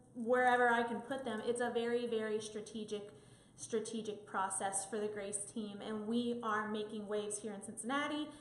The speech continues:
and now spreading across the entire nation. And so I want to invite you, if you're a stay-at-home mom and you need some more income, <laughs> you guys, I am not kidding you,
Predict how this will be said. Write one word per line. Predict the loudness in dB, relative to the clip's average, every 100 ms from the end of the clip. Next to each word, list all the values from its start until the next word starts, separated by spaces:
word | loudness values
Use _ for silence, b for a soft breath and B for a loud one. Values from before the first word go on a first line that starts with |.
| B B
and | 2
now | 4 4
spreading | 2 0 0 0
across | -4 -4 -4 -4
the |
entire | -4 -4 -8 -8 -4
nation. | -2 -2 0 -2 -2 -4 B B B
And | 0 2
so | 4 4 4
I | 4 4
want | 4 2 0
to | -2
invite | -2 0 -2 -2 -6 -8
you, | -8 -8 -2
if | 0 0
you're | 0
a | -4
stay-at-home | 0 0 0 0 2
mom | 2 2 -2 2
and | 4
you | 4
need | 2 0
some | 0
more | 0 -2
income, | -2 0 0 0 -2 -2
<laughs> | -2
you | -2 2 2 4
guys, | 6 6 4 B B B 0
I | 2
am | 4
not | 4 2 0
kidding | 0 2 2
you, | 0